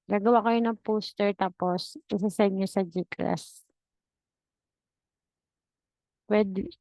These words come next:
bibigyan ko kayo ng due date hanggang mamayang, anong oras na? Sige.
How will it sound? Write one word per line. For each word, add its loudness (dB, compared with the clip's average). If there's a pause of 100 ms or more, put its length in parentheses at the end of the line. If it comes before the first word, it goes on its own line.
(180)
bibigyan 6
ko -2
kayo 6
ng 2
due 2
date 4
hanggang -2
mamayang, -2
anong -6
oras -8
na? -8 (2000)
Sige. -6